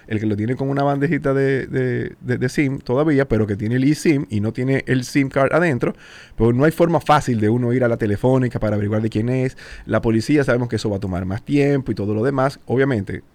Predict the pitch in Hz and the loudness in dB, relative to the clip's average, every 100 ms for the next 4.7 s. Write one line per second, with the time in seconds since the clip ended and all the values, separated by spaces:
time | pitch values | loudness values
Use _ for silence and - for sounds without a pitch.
0 | - 101 107 104 98 101 135 156 139 170 | -6 -4 -2 0 0 2 2 4 2 0
1 | 101 87 95 113 139 160 160 151 156 160 | -4 -4 -2 0 0 -2 -2 -2 0 0
2 | 165 165 175 151 - - - - - 101 | 2 2 4 2 0 -16 -20 -20 -6 -2
3 | 101 98 95 104 127 - 113 117 131 139 | -2 -2 -2 0 -2 -2 -2 0 2 2
4 | 139 139 135 139 147 139 | 0 0 -2 -2 -2 -4